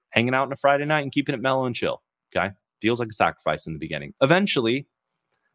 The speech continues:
eventually it doesn't. Eventually it's effortless and easy and automatic, and it gets to a point where you're not thinking, "Okay, what are we doing? It's the weekend." It's like, no, it's just another day, and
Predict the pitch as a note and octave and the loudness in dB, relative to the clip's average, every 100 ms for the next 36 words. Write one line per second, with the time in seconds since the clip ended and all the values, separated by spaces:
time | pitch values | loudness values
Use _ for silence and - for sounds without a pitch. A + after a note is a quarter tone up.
0 | _ B2+ D#3 E3 D3 B2+ G2 A#2 D#2+ - | _ 2 2 4 4 4 4 2 0 -6
1 | F#2+ B2 - C3 G#2+ - B2 B2+ A2 - | 0 0 2 2 2 0 0 2 0 -2
2 | G2 A#2 A2+ A2+ G2+ G#2 G2 G#2 F2+ F#2+ | -2 0 0 2 2 2 4 2 2 -2
3 | F2+ G#2+ - - G2 - G#2+ E2 F#2+ F#2 | 0 -2 0 0 0 2 0 2 0 2
4 | G#2 A2+ - A#2+ A2+ G2 G#2 C3+ B2 B2 | 4 2 0 -2 0 0 2 2 0 0
5 | C3+ C3+ D3+ C#3 A2+ - C3 D#3 B2 G#2+ | 0 2 4 2 0 2 2 4 4 2
6 | G2+ G#2+ G#2 D3+ A#2+ E2 A2+ - G2+ G2+ | 2 0 0 0 0 -2 -6 -8 -4 -2
7 | A2+ A2 F#2+ G#2 G#2+ | -2 0 2 2 0